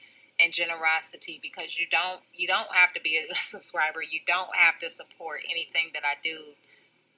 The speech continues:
but you do. And it is through the, the support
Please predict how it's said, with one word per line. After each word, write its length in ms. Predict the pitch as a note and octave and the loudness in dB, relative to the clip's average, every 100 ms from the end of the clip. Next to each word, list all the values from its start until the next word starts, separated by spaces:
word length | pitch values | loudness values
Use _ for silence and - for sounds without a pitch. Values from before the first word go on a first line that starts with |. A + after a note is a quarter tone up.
| - | -6
but 240 | F3 - | -4 -4
you 80 | E3+ | -6
do. 200 | D3+ C#3 - - _ _ _ - - - | -6 -8 -10 -18 _ _ _ -12 -10 4
And 320 | E3 E3 E3 | 8 8 6
it 260 | - F#3+ - | -2 -4 -2
is 220 | F#3 F3 | -4 -4
through 240 | - F#3+ F3 | -6 -10 -8
the, 380 | F3+ E3 D#3 D3+ - _ _ | -4 -4 -4 -6 -10 _ _
the 60 | - | -8
support 1000 | - F3 _ _ B3 A#3+ E3 - - - | -8 -10 _ _ 0 0 0 -4 -10 -10